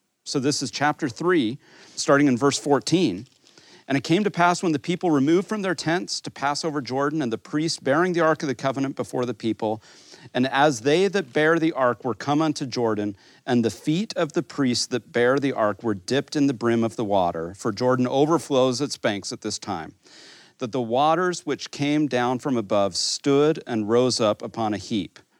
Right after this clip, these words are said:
from very far away." And verse seventeen, "The priests that bear the ark of the covenant stood firm on dry ground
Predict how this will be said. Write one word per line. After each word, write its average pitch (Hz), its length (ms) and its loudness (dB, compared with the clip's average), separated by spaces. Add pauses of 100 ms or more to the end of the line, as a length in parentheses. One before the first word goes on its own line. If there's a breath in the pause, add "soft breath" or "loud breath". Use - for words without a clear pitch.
from 104 220 -6
very 113 260 0
far 113 240 0
away." 87 320 -4 (560 loud breath)
And 117 480 0 (200)
verse 127 200 0
seventeen, 127 540 0
"The 110 80 -2
priests 131 360 -2
that 117 140 -4
bear 120 200 4
the 120 120 2
ark 117 200 2
of 135 40 -6
the 117 80 -2
covenant 110 600 0
stood - 440 -2
firm 135 480 0
on 113 260 -2
dry 110 360 2
ground 98 520 -4